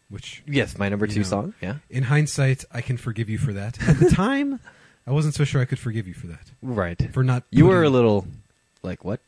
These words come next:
Speaker 2: <laughs>
Speaker 1: Well, I got it. I got it kind of at that time
Speaker 2: Yeah.
Speaker 1: that you and the missus were having, uh, shenanigans going to boot.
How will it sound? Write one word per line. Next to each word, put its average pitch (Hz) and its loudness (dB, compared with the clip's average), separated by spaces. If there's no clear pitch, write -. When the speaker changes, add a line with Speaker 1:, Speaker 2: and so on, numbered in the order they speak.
Speaker 2:
<laughs> - -12
Speaker 1:
Well, 165 4
I 131 -2
got 135 -2
it. 127 -2
I 135 -4
got 151 2
it 156 -4
kind 147 0
of 139 0
at 135 -2
that 131 0
time 131 -2
Speaker 2:
Yeah. 101 -2
Speaker 1:
that 117 -8
you 117 -4
and 110 -8
the 110 -10
missus 107 -10
were 104 -10
having, 104 -8
uh, 101 -10
shenanigans 107 -6
going 107 -6
to 104 -8
boot. 117 -2